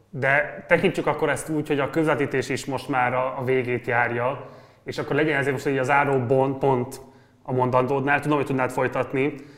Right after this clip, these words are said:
és azt kérem az Andrástól, hogy szintén, ö, tanúsítson önmérsékletet, és egyetlen egy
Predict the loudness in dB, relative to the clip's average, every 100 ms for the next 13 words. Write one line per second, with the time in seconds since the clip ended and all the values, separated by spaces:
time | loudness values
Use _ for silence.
0 | -16 -10 -8 0 2 2 0 0 2 2
1 | 2 -2 -2 0 0 0 0 -2 -8 -6
2 | -2 -2 -2 -2 -2 -2 -4 -6 -4 -2
3 | -2 -4 -4 -4 -6 -4 -4 -2 -4 -2
4 | -4 -4